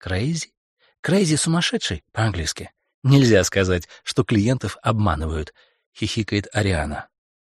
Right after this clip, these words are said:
Лукреция рассматривает группу параноиков в очках с оптическим прицелом.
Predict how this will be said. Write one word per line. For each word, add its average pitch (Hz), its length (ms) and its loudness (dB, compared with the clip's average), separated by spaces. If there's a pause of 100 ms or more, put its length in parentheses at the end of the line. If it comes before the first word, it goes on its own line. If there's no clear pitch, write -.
(460)
Лукреция 131 680 0
рассматривает 117 640 2
группу 107 340 0
параноиков 120 680 2 (440)
в 104 80 0
очках 104 480 0
с - 140 -6
оптическим 101 540 -2
прицелом. - 520 -8